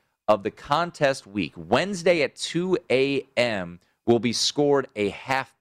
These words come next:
point. If the league awards a win or a loss for a game because the con-, uh, for the, before the contest week ends without being played, selections for the winning team will automatically cover contest point spread as one point. Selections for the losing team will be scored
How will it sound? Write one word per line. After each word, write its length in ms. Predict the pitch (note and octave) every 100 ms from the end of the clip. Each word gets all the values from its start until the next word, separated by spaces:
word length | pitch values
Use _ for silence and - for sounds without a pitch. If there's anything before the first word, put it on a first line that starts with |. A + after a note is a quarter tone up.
| _
point. 420 | B2+ G2+ - - - _ _ _ -
If 160 | D3
the 80 | -
league 320 | C3+ D#3 F#3
awards 460 | F3 D3 D#3 D3+ C3+ A#2
a 60 |
win 280 | A2 C3 F3+
or 100 | F3
a 60 | C#3
loss 340 | A#2+ B2 B2
for 160 | - A2+
a 60 |
game 280 | G2 A2+ A2+
because 300 | G2+ - G2+
the 80 | F#2+
con-, 280 | - A2 G#2+
uh, 360 | G#2 F#2+ F#2 F2+
for 160 | -
the, 120 | G#2+ F#2+ _
before 300 | F#2+ - F#3
the 80 | G#3
contest 500 | - D#3+ D3+ C#3+ B2
week 240 | A#2+ A2+ -
ends 380 | B2+ B2+ A#2+ - _ _
without 400 | G2+ G2+ B2 C3+
being 240 | - A2+ G#2
played, 600 | - - E3+ C3 G#2 F2+
selections 600 | - G#2 C#3 - C#3 B2
for 140 | -
the 80 | G#2
winning 340 | G2 C3 D#3+ D3
team 360 | - A#2 G#2
will 160 | G2 -
automatically 600 | A2 C#3 C#3 A#2+ A#2+ A2+
cover 340 | G#2 - A#2+ A#2
contest 580 | - B2 B2+ - A#2+ -
point 220 | A#2 G#2
spread 300 | - F#2+ F2 _ _ _ _ _ -
as 220 | F#2+ E2+
one 300 | E2 C3+ D#3+
point. 340 | - F#2+ F2+
Selections 580 | - G2 B2+ - A#2 G#2+
for 120 | -
the 40 | F#2+
losing 280 | G2+ F2+
team 220 | E2 E2+ E2
will 80 | E2
be 80 |
scored 460 | D#2+ - F2 D#2+ D2